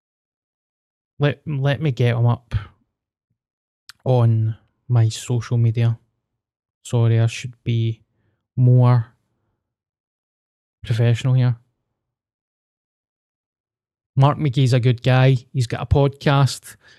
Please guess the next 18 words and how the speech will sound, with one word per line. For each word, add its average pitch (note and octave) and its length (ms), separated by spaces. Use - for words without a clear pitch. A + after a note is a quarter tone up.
We're B2+ 100
gonna D3 260
play D3 220
a C3+ 100
song C3 440
from B2+ 280
the A#2+ 80
Jackal C3+ 520
Trades, - 800
and A#2+ 540
the C3 100
song B2+ 400
is B2+ 160
called A#2 420
The B2 100
Glenn B2 540
Boyd A#2+ 520
Snap. - 600